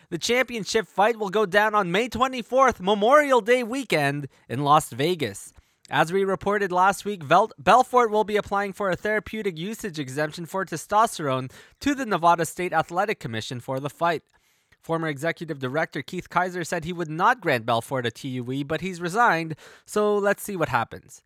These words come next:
The bout will mark Weidman's first bout against someone not named Anderson Silva since July twenty twelve.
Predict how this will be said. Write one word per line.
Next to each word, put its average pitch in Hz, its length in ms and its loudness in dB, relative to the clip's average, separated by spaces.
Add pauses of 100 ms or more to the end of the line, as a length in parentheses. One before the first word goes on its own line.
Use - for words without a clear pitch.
(340)
The 143 60 -4
bout 175 200 4
will 185 100 -2
mark 160 220 -2
Weidman's 160 580 -2
first - 520 -4
bout 143 220 2
against 143 300 -6
someone 151 260 -4
not 175 220 2
named 190 240 -6
Anderson 185 500 -6
Silva 143 540 -2 (180)
since - 260 -10
July 151 380 0
twenty 147 380 -8
twelve. - 500 -6